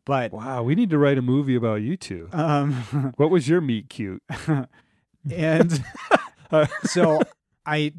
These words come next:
Speaker 1: the, the style of home, 'cause there's a lot of Andrew Wright or Andrew, Andrew Lloyd. I was gonna say Andrew Lloyd Webber homes out there. There's a lot of Phantom of the Opera homes and cats and
Speaker 2: Which we covered in a,
Speaker 1: and shit.
Speaker 2: in the,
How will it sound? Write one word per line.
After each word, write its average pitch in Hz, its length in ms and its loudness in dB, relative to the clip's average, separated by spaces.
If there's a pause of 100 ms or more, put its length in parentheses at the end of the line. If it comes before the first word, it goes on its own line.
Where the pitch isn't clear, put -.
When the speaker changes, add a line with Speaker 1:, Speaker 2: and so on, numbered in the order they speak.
Speaker 1:
the, 151 160 -4
the 139 160 -6
style 156 460 -4
of 107 80 -8
home, 131 280 -10
'cause 127 260 -10
there's 123 180 -8
a 123 40 -10
lot 117 160 -6
of 113 60 -10
Andrew 107 220 -12
Wright 107 240 -14 (120)
or 135 160 -12
Andrew, 120 360 -10 (280)
Andrew 123 360 -14 (100)
Lloyd. 117 240 -16 (160)
I 127 120 -8
was 170 140 -10
gonna 156 140 -8
say 131 220 -4
Andrew 127 320 -4
Lloyd 117 160 -2
Webber 110 300 -6
homes 104 260 -10
out 107 160 -10
there. 101 180 -10 (480)
There's 160 180 -2
a 208 40 2
lot 190 120 4
of 139 80 0
Phantom 156 340 2
of 135 60 2
the 127 140 0
Opera 131 400 2
homes 123 460 -2
and 98 260 -14
cats 120 400 -4
and 139 100 2
Speaker 2:
Which 147 240 2
we 156 140 4
covered 151 460 4
in 143 100 4
a, 135 180 2
Speaker 1:
and 123 80 -4
shit. 139 200 0
Speaker 2:
in 139 100 0
the, 135 240 2